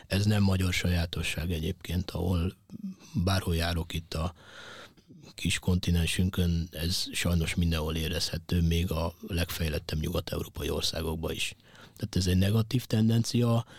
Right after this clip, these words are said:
hogy ennek a, a hatásai azok meddig érezhetőek, azt most még egyelőre senki nem fogja megmondani.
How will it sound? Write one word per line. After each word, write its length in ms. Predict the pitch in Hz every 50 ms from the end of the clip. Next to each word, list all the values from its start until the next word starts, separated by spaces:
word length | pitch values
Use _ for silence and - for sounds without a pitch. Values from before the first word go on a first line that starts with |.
| - - -
hogy 320 | - - - 95 90 92
ennek 380 | 98 98 98 95 95 95 - -
a, 220 | 98 90 87 87 87 87 - - - -
a 180 | - - 80 82
hatásai 640 | 90 - 101 - - 101 90 - - - 98 90 87
azok 300 | 85 85 95 87 - -
meddig 320 | 90 90 95 95 98 95
érezhetőek, 880 | 98 92 87 90 - - - 90 87 - - 92 87 85 85 - - - 85
azt 180 | - - -
most 240 | - 85 - - -
még 140 | - - 82
egyelőre 320 | 80 - - 87 85 -
senki 340 | - - - - - - -
nem 120 | - -
fogja 260 | - - - 80 80 78
megmondani. 540 | 85 101 - - 107 101 92 - - -